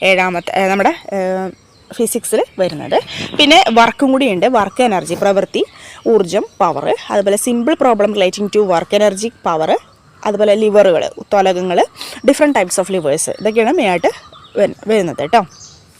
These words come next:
ഏഹ്, അപ്പോൾ ഇത്രയും കാര്യങ്ങളാണ് ഫിസിക്സിൽ വരുന്നത്. ഇനി കെമിസ്ട്രിയുടെ ഏഴ് മാർക്ക് എന്ന് പറയുന്നത് atom, molecule, state of matter, allotropy, gas laws,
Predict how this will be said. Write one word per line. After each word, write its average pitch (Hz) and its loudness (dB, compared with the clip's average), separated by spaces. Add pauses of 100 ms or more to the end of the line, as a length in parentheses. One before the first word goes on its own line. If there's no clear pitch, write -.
(720)
ഏഹ്, 190 -2
അപ്പോൾ - 2
ഇത്രയും 247 2
കാര്യങ്ങളാണ് 233 0
ഫിസിക്സിൽ - -4
വരുന്നത്. 175 0 (360)
ഇനി 269 4
കെമിസ്ട്രിയുടെ 262 2 (140)
ഏഴ് 247 6
മാർക്ക് 208 0
എന്ന് 196 -4
പറയുന്നത് 185 -4 (200)
atom, 277 0
molecule, 202 -2
state 208 2
of - -8 (100)
matter, 190 -4 (140)
allotropy, 208 -2 (180)
gas 180 -2 (100)
laws, 285 -2